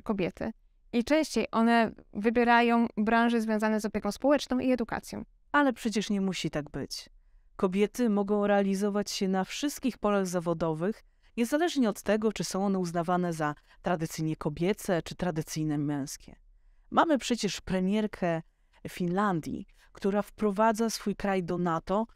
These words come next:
Speaker 2: w kluczowym momencie. Mamy też, e,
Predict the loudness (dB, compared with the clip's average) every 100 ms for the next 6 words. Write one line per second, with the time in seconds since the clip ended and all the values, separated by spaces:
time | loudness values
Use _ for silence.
0 | _ -20 -14 -4 -2 0 0 2 0 0
1 | 0 0 0 -2 -6 -10 -12 -18 _ _
2 | _ _ _ _ -4 4 6 6 2 -2
3 | -4 -6 -6 -8 -8